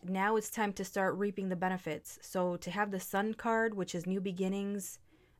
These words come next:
blessings, and then the Star card, which is, again, wishes fulfilled,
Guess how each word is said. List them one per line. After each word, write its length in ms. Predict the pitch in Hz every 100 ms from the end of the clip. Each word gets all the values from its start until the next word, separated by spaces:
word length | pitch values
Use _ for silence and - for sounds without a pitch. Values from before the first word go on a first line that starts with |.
| -
blessings, 720 | 165 175 180 214 196 196 185
and 160 | - 185
then 120 | 180
the 60 |
Star 300 | 165 - 170
card, 300 | 185 - 190
which 200 | 180 175
is, 140 | 175 165
again, 320 | 165 175 175
wishes 320 | 170 165 190
fulfilled, 540 | - 180 185 190 196